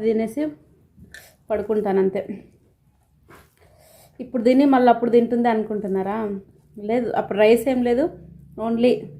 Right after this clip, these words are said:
చపాతీయే తింటాను. అది కూడా ఎందుకు తింటున్నాను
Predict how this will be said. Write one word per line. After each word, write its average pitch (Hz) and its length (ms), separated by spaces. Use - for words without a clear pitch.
చపాతీయే 233 540
తింటాను. 220 380
అది 233 180
కూడా 285 180
ఎందుకు 277 300
తింటున్నాను 254 480